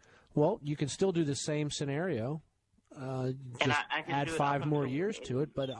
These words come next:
Speaker 1: in addition to that, also, it would be tax-free for your heirs, too, when they receive the dollars.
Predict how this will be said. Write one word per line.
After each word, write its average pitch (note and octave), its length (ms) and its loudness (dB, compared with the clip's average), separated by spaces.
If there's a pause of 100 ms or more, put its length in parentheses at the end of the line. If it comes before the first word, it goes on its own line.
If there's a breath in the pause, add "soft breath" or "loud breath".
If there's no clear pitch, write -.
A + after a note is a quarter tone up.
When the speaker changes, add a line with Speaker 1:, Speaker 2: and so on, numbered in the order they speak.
Speaker 1:
in D3 220 -2
addition F#3+ 340 -2
to D#3 80 0
that, B2+ 300 0
also, C3 680 0
it C#3 160 -2
would B2+ 140 -2
be B2+ 100 0
tax-free D3 680 0
for C#3+ 180 -2
your C3+ 180 2
heirs, F3 520 -2
too, G3 260 0
when A#2 160 -2
they D#3+ 140 2
receive A2+ 400 -2
the G2 80 -6
dollars. G2 500 -10